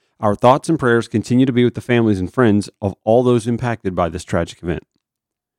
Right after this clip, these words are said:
Uh, they shared that, uh, via their social media, released that to the media as well yesterday afternoon,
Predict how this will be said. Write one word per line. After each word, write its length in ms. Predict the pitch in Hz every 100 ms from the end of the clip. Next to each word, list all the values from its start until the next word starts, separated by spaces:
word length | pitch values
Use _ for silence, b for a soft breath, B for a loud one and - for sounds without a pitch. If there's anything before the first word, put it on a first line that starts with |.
| _ _ _ _ _ _ _ _ _ _ _ _ -
Uh, 160 | 113
they 120 | 127
shared 260 | 143 170 151
that, 200 | 156 -
uh, 140 | 147
via 180 | 127 147
their 80 | 135
social 320 | 127 143 -
media, 300 | 131 156 147
released 260 | 123 131 -
that 120 | 127
to 100 | 131
the 80 | 117
media 320 | 123 123 117
as 240 | 113 117
well 260 | 101 117 117
yesterday 540 | 113 113 - 110 110
afternoon, 640 | 104 101 - 131 151 147 143